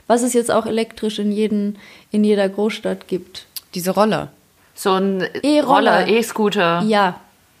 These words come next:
Speaker 1: ja. Also entweder ihr schaltet es raus oder ihr lasst es aus Peinlichkeitsgründen einfach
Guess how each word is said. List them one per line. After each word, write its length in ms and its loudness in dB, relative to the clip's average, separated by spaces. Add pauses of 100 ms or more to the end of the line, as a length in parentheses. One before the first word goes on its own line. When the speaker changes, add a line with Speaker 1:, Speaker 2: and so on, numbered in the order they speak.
(100)
Speaker 1:
ja. 240 -6 (120)
Also 180 -4
entweder 360 0
ihr 140 0
schaltet 340 -4
es 220 -2
raus 280 -2
oder 200 0
ihr 120 0
lasst 220 -2
es 160 -6
aus 160 -2
Peinlichkeitsgründen 1080 -2
einfach 360 -4